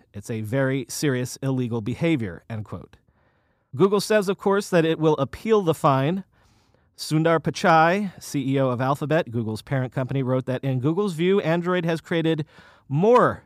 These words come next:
consumer options, not less." Quote,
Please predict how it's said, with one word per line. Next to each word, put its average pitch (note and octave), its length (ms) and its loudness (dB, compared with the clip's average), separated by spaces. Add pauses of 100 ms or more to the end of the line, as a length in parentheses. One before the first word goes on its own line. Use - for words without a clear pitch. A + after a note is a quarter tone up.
consumer C3 480 0
options, G2 580 -8
not C3 280 -4
less." D#3 600 -4
Quote, - 360 -4